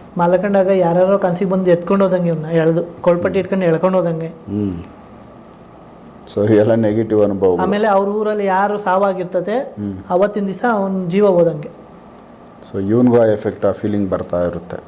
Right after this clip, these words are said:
Speaker 1: ಹ್ಮ್. ಅಂದ್ರೆ ಅಲ್ಲಿ ಸತ್ತೋಗಿರೋರು ಇವ್ನು ಬಂದು ಕರ್ಕೊಂಡು ಹೋದಂಗೆ, ಯಮದೂತ್ರ ಥರ.
Speaker 2: ಹ್ಮ್, ಹ್ಮ್, ಹ್ಮ್.
Speaker 1: ಯಾವಾಗ್ಲೂ ಜೊತೆಲಿ ಇಬ್ರು ಕರ್ರಗೆ ಕುಳ್ಳುಕಿದಾರಂತೆ ಇರೋರು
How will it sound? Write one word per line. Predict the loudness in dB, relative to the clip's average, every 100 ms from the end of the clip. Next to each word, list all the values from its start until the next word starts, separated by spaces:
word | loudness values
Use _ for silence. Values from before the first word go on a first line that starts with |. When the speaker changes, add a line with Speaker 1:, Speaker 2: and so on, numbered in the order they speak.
| -20 -16 -2 0
Speaker 1:
ಹ್ಮ್. | 0 -2 -10 -20 -10 -4
ಅಂದ್ರೆ | 0 2
ಅಲ್ಲಿ | 0
ಸತ್ತೋಗಿರೋರು | -2 -2 -2 0 -2 -2
ಇವ್ನು | -2 -2
ಬಂದು | -2 0
ಕರ್ಕೊಂಡು | -2 0 -2
ಹೋದಂಗೆ, | -2 -6 -12 -18 -20 -8
ಯಮದೂತ್ರ | -4 -2 0 -2 -4 -6
ಥರ. | -6 -8
Speaker 2:
ಹ್ಮ್, | -10
ಹ್ಮ್, | -12
ಹ್ಮ್. | -14 -18 -18 -18 -4
Speaker 1:
ಯಾವಾಗ್ಲೂ | 0 2 2 0 -2
ಜೊತೆಲಿ | -4 -4 -2 -2 -2
ಇಬ್ರು | -2 -2 2 4 4 4 2 -2 -14 -20 -6
ಕರ್ರಗೆ | -2 0 0 -4
ಕುಳ್ಳುಕಿದಾರಂತೆ | -4 0 0 0 2 2 2 -4 -4
ಇರೋರು | 2 2 2 -2